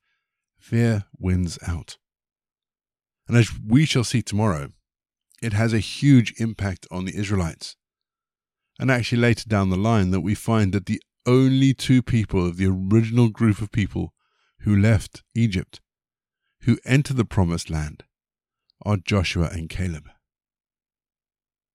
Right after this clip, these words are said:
Now, I find myself asking the question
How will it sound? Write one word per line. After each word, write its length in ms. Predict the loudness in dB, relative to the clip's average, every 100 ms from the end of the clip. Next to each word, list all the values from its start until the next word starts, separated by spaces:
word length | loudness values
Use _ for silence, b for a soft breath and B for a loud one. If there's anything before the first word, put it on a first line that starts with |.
| _ _ _ _ _
Now, 200 | 0 2
I 40 | 2
find 220 | 2 2
myself 340 | 2 2 0
asking 320 | 0 -2 -2
the 60 | -4
question 520 | 0 0 0 -4 -6